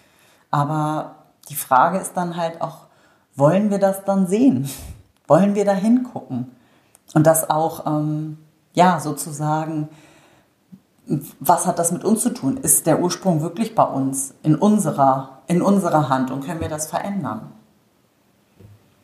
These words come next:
Ja, und noch ein wichtiger Punkt, den wir, ähm, in dem Modul besprechen, ist, wie gehen wir denn überhaupt mit Fehlern um?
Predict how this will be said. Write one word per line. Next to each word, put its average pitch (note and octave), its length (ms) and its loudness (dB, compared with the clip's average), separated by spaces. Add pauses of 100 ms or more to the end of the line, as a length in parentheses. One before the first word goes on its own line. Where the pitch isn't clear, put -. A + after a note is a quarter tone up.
(420)
Ja, F3 80 8
und - 240 0
noch E3+ 180 4
ein G#3+ 140 2
wichtiger G#3 340 2
Punkt, G3+ 320 -2
den F#3 220 -2
wir, F#3+ 640 4 (100)
ähm, F#3 60 -4
in F3+ 80 -2
dem F3+ 120 0
Modul F#3 280 0
besprechen, F#3+ 580 -2
ist, - 220 -6
wie E3+ 80 -4
gehen F#3 260 4
wir F3+ 100 2
denn F3+ 140 -2
überhaupt G3+ 720 -2
mit D3 100 2
Fehlern C3 560 2
um? B2+ 320 -4